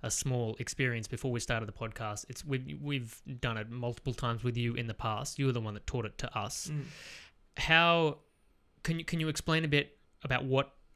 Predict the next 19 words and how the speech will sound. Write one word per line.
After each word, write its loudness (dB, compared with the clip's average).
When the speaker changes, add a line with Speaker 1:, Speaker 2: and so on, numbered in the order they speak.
Speaker 1:
it 2
is 0
and -10
how -6
you -2
got -2
into -6
doing -6
V -6
C -6
M? -10
Speaker 2:
Yeah, -6
yeah, -4
V -2
C -6
M. -4
So 0
it's 0
a, 0